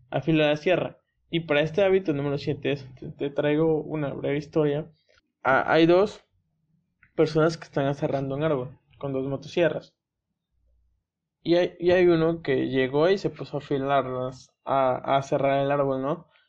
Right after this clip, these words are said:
Eh, empezó a cerrarlo, pero el, el otro, el, la persona número dos, no llegó directo a cerrar el árbol, sino empezó, agarró su sierra y empezó a afilar su sierra. Y estaba afilando su sierra, afilando,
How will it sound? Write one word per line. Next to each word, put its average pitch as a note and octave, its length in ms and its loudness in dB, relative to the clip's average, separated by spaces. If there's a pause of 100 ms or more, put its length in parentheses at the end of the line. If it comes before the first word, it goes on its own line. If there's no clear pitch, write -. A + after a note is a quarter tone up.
(260)
Eh, B2 380 -6
empezó C#3+ 340 -12
a C3 40 -14
cerrarlo, D#3 800 2 (400)
pero D3+ 200 4
el, D3+ 260 0 (300)
el F3 180 4
otro, D#3+ 320 2
el, D#3 300 -2
la C#3 160 0
persona D#3+ 300 0
número E3 240 2
dos, C#3 360 -2
no D3+ 180 0
llegó D3+ 240 4
directo C#3 340 0
a C3 40 -4
cerrar C3+ 360 0
el C#3+ 60 0
árbol, C3 240 -2
sino C#3 220 -8
empezó, C#3+ 540 -8 (340)
agarró B2+ 240 0
su F#3 160 -6
sierra C3+ 460 -2 (400)
y C3+ 80 -8
empezó C3 320 -2
a B2+ 40 2
afilar B2+ 360 -2
su C#3 140 -12
sierra. - 360 -2 (320)
Y B2+ 140 -6
estaba C3 280 -2
afilando C#3 560 -2
su - 180 -16
sierra, C#3 380 -2
afilando, C3+ 640 -6